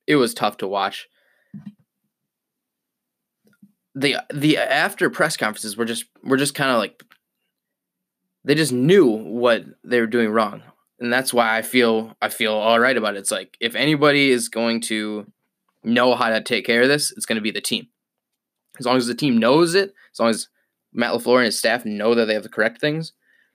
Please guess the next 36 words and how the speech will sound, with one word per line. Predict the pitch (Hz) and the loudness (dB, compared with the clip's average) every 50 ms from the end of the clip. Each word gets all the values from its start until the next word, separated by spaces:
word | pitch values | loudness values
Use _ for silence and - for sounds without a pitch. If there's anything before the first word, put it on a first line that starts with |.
| _ _ _ _ _ _ _ _ _ _ _ _ _ | _ _ _ _ _ _ _ _ _ _ _ _ _
that's | 226 233 226 | 0 4 4
all | 196 185 | 4 4
we | 175 165 | 4 2
can | 180 | 2
ask, | 170 139 - - - | 0 0 0 -2 0
right? | 135 165 - - - _ _ _ _ _ _ _ _ _ _ _ _ _ _ _ _ _ _ _ _ _ _ _ _ _ | 0 0 0 -2 -10 _ _ _ _ _ _ _ _ _ _ _ _ _ _ _ _ _ _ _ _ _ _ _ _ _
We | - 131 | -2 0
have | 117 107 101 - | 0 0 -2 -2
three | 131 143 151 | -2 0 2
games | 160 175 175 165 147 | 4 2 2 4 2
left. | 143 143 147 - - - - _ _ _ _ _ _ - | 2 2 0 -2 -10 -20 -20 _ _ _ _ _ _ -12
We | 110 113 110 107 | -8 -6 -6 -4
sit | - - 123 113 | -2 -2 0 0
as | 113 104 | -2 -4
the | 101 107 | -6 -6
number | 104 113 120 131 147 | -4 -4 -2 -2 -2
two | 147 143 131 | 0 0 -2
seed | 123 - 120 117 113 113 - _ _ _ _ _ _ _ _ _ | 0 0 -2 -2 -2 -2 -4 _ _ _ _ _ _ _ _ _
in | - 107 101 101 | -12 -10 -10 -8
our | - - 101 95 95 92 92 104 - _ | -8 -6 -4 -4 -4 -4 -6 -8 -10 _
first | - 127 123 120 - | -2 -2 0 0 2
season | 120 113 104 107 107 107 107 - _ | 0 0 0 0 -2 -2 -4 -6 _
with | - 101 104 | -8 -6 -4
this | - 104 - | -4 -4 0
whole | - 117 113 113 | 2 2 4 4
new | 113 113 107 | 4 2 0
system. | - - - - - - - - _ _ _ _ _ _ _ _ _ _ _ _ _ _ _ _ _ _ _ _ _ _ _ _ _ _ _ _ _ _ _ _ _ _ | 0 -2 -6 -6 -8 -12 -16 -18 _ _ _ _ _ _ _ _ _ _ _ _ _ _ _ _ _ _ _ _ _ _ _ _ _ _ _ _ _ _ _ _ _ _
Let's | - - 123 - | -4 -4 -2 -2
just | - 120 - - | -2 -2 -4 0
all | 117 117 123 120 | 2 2 2 4
take | - 127 113 110 | 2 0 0 0
it | 101 | -2
real | 110 110 120 127 139 143 143 131 | -2 2 2 4 4 4 4 4
easy | 123 117 104 107 101 | 4 4 2 0 -2
right | 104 101 98 | -2 -2 -4
now | 95 95 101 101 104 | -4 -4 -6 -6 -8